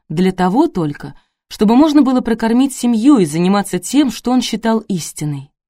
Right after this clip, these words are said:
Владимир Васильевич среди книг на полках обнаружил старый журнал "Вопросы философии" с той статьей о двух законах диалектики на последней странице статьи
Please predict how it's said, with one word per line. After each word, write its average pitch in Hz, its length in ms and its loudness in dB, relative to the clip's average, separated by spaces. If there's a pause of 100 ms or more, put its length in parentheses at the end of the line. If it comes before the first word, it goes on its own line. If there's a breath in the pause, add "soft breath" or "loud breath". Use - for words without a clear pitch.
(640)
Владимир 202 400 2
Васильевич 190 560 -2
среди 175 300 -2
книг 214 360 0
на 175 120 0
полках 220 400 -4
обнаружил 190 540 0
старый 247 340 -4
журнал 202 480 0
"Вопросы 190 460 -4
философии" 170 800 -2 (340 soft breath)
с - 100 -16
той 214 200 4
статьей 214 600 0
о 160 60 0
двух 165 260 -2
законах 170 500 -2
диалектики 165 760 -4 (160 loud breath)
на 180 100 -2
последней 196 520 0
странице 196 640 0
статьи 226 580 0